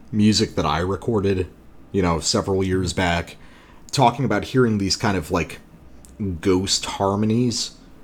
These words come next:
whenever there's enough, uh, kind of reverb and delay in the mix. Uh, uh, I think that might be what you're hearing there. Um, uh, because people forget that music has kind of, like, a physical property to it,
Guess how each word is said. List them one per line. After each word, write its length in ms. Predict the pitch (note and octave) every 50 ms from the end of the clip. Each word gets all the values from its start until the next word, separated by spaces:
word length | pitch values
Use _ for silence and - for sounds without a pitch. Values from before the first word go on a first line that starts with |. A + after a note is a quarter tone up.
| - - -
whenever 380 | - G#2 G#2+ G#2+ G2+ G2+ F#2+ G#2+
there's 400 | G2 G#2 G2 F#2+ F#2 F2+ - -
enough, 680 | B2+ B2 G2+ F#2+ F2 F2+ F2+ F2 F2 - - - - -
uh, 360 | F#2 E2 D#2+ D#2 D#2 D#2 D#2 - - - -
kind 160 | - A#2 G2+
of 80 | F2+ D#2+
reverb 520 | D#2 F2+ F#2 F#2 F2+ F2 G2+ F#2+ F#2 D#2+
and 160 | F#2 E2 D#2
delay 360 | D2+ E2+ D#2 D#2 E2 D#2+ E2
in 100 | E2+ F2
the 60 | F#2 F2+
mix. 460 | F2+ F#2 F#2+ - - - - - - - - - - - - - - - - - - - - -
Uh, 360 | - E2+ F2 F2 E2+ E2 D#2 - - - - - - -
uh, 80 | C#2 C2 - - - - - - - -
I 320 | - G#1 - - A2+ A#2
think 240 | A#2 D3 E3 F3 E3+
that 180 | G3 E3 B2
might 500 | A2 G#2 G2 G2 G2+ G#2+ A#2+ - - -
be 240 | - A2 A2+ A#2 A#2+
what 480 | A#2 G#2+ F#2 E2+ - E2+ G2 - - A2+
you're 300 | G2+ F2 E2+ F2 F2 F#2+
hearing 580 | - - - A#2 A#2+ A#2+ A#2+ A#2 A#2 A2+ G2+
there. 380 | E2 E2 E2 F2 G2 G#2+ C#3+ D3+ - - - - - - - - - - -
Um, 560 | - F2+ F2+ F2+ F2+ F2 E2+ E2 D#2+ D2+ D2 - - - - - - - - - - - - - - - - -
uh, 200 | B2+ B2+ A2+ A2
because 360 | A#2 C#3+ C3+ C#3 D#3+ D3 C3+
people 300 | C3 - - G3 F#3 A3+
forget 320 | G#3+ - F3 D3 D#3 -
that 100 | - G#2+
music 420 | A2+ A2 A2 A2 A#2 G#2+ - G#2+ -
has 260 | G#2 A2 G2 F#2 -
kind 160 | - A#2+ G#2
of, 100 | F2+ E2+
like, 180 | E2 E2 D#2+ D#2
a 80 | D#2+
physical 640 | - - - - - G2 E2+ - - - G2 E2+ D2+
property 760 | - - - E2+ D2+ D2+ D#2+ - - G2 G2 A2 A#2+ B2 A#2+
to 260 | - - D3 C3+ C3+
it, 160 | C3+ C3 C3